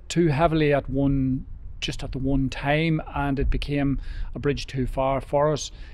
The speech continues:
And I suppose the concern would be that something similar could happen again, um, with the new merger. Hopefully not. Uh, Lakeland has a fairly strong track record of mergers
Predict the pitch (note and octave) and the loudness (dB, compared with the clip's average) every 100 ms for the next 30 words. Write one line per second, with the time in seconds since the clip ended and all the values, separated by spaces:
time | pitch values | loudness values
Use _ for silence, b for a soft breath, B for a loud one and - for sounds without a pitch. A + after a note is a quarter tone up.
0 | b D#3 C#3+ D#3 B3+ A3+ A3+ G3 A#3 A3+ | b -2 -2 0 0 0 -2 -2 4 6
1 | B3 A#3+ D#3+ G3 F#3+ F3+ A3 - b b | 6 6 6 6 6 2 -2 -16 b b
2 | - D#3+ - - - - A#3+ A3+ F3+ B2 | -2 -2 -2 -6 -16 -8 -4 -4 -4 -4
3 | - F#3+ E3 - G2+ C#3 - C#3+ A#2+ C3+ | 0 0 0 -2 -4 -4 0 0 0 2
4 | C#3 A2+ - - b b b - C3 C3 | 2 0 -6 -20 b b b -2 0 0
5 | C3 B2+ B2 A#2+ C#3+ - - - A3+ D3 | 0 -2 -2 -4 -8 -16 -20 -14 -6 -4
6 | - C3 D3 D3 C#3 B2+ A#2+ B2 A2+ b | -2 0 2 4 4 2 0 -6 -10 b
7 | b - - - B3+ - C#3+ C3 C3 E3 | b -16 -2 6 6 4 0 4 6 4
8 | - - - - - C#3 C#3 C3+ C3+ C3+ | 4 -8 -12 -12 -8 -4 0 2 4 4
9 | C3+ C3 - D4 C#4+ A#3+ G3 A#3 - - | 2 -4 -10 -10 -8 -6 -2 -2 -2 -2
10 | D#3+ E3 E3 D#3+ D3+ D3 C#3+ C3+ - D3 | 2 2 2 4 6 6 4 0 -2 0
11 | C3+ - C3+ C3+ C3 - b b b - | 0 0 2 2 0 -4 b b b -4
12 | D3 - C#3 C#3 C#3 C3 C#3 C#3+ B2+ - | -2 2 2 2 0 -2 -2 -4 -6 -4
13 | C3+ C3+ C3+ C#3+ C#3 C#3 B2+ | -2 2 4 4 2 -4 -4